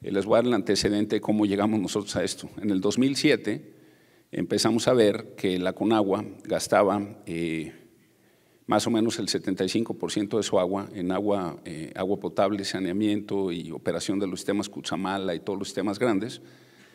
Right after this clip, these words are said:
y más o menos el veinticinco por ciento del presupuesto iba a cuestiones agrícolas. Y el uso del agua está in-, al revés, el setenta y seis por ciento del agua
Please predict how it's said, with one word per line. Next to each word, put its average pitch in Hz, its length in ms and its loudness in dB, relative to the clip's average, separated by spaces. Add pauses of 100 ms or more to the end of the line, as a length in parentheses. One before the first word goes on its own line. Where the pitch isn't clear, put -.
(360)
y 107 240 2
más 104 280 2
o - 20 0
menos 117 160 0
el 113 80 0
veinticinco 110 420 0
por 101 160 -2
ciento 110 280 0
del 92 80 -4
presupuesto 104 580 0
iba 107 120 2
a 80 40 -4
cuestiones 98 480 -4
agrícolas. 117 600 -6 (1300)
Y 104 340 2
el 107 100 4
uso 123 200 6
del 117 100 4
agua 113 140 6
está 113 180 -2
in-, 110 260 -2
al 90 100 0
revés, 95 380 -2 (160)
el 92 80 -6
setenta 90 420 -4
y 95 60 0
seis 135 240 -2
por 113 160 -8
ciento 120 240 -4
del 117 140 0
agua 120 260 -4